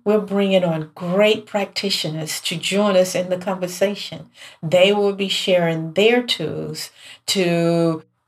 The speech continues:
help you understand how they overcame so that you no longer have to experience the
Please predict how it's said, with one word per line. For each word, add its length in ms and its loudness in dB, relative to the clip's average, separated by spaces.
help 300 0
you 200 -2
understand 680 0
how 240 -2
they 400 2
overcame 760 -10
so 220 0
that 240 2
you 760 2
no 280 2
longer 340 4
have 280 -4
to 100 -6
experience 760 -2
the 160 -6